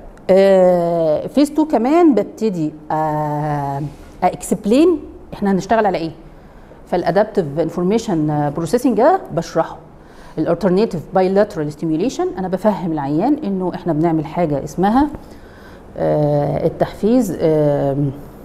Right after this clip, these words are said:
التحفيز الثنائي، آه، عن طريق ان احنا بنحط، بخلي جزء منك مركز، جزء من مخك مركز في ال-، في الحدث الصادم، وجزء من مخك مركز مع حركه ايدي، فانت لا كلك هناك ولا كلك هنا. تمام؟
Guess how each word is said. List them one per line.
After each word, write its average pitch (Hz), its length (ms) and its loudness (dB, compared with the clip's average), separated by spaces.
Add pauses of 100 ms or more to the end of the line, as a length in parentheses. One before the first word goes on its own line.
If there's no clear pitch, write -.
(640)
التحفيز - 360 0
الثنائي، 202 440 2 (840)
آه، 156 300 4
عن 180 120 0
طريق 175 300 0
ان 160 120 0
احنا 156 220 -2
بنحط، 160 560 -2 (300)
بخلي 170 380 4
جزء 202 320 2
منك 165 300 4 (120)
مركز، 180 460 0 (200)
جزء 196 220 2
من 156 120 4
مخك 160 260 0 (100)
مركز 165 440 -2 (260)
في 170 60 -2
ال-، 156 200 0 (260)
في - 60 -2
الحدث 185 420 2
الصادم، 285 420 2 (360)
وجزء 262 300 2
من 196 160 0
مخك - 320 0
مركز 185 320 -2
مع 151 80 -2
حركه 185 400 -2
ايدي، 123 120 -8 (680)
فانت 208 220 0
لا 185 100 2
كلك 285 440 2
هناك 277 320 -4 (200)
ولا 180 120 2
كلك 214 360 -2
هنا. 135 100 -4 (920)
تمام؟ 233 260 2